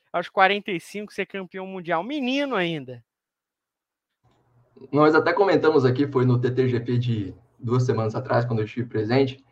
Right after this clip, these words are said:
Speaker 2: a questão do Hamilton que a gente puxou, né, ele permanece, se ele ir pra Ferrari com uma idade tão, tão avançada assim, aos quarenta anos,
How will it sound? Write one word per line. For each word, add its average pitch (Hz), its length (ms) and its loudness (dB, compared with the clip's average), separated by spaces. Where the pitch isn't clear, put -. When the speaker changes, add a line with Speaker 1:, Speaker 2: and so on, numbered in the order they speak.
Speaker 2:
a 123 100 -2
questão 135 320 2
do 147 140 0
Hamilton - 320 2
que - 80 -6
a 127 60 2
gente 123 100 -4
puxou, 127 420 0
né, 123 300 0
ele 120 140 -4
permanece, 117 500 0
se - 100 -4
ele 123 400 4
ir 190 160 0
pra 156 160 2
Ferrari 131 840 8
com - 60 -8
uma 120 120 -2
idade 120 380 0
tão, 113 420 0
tão 110 300 -6
avançada 113 580 2
assim, 135 340 2
aos - 120 -6
quarenta 117 380 -4
anos, 135 680 2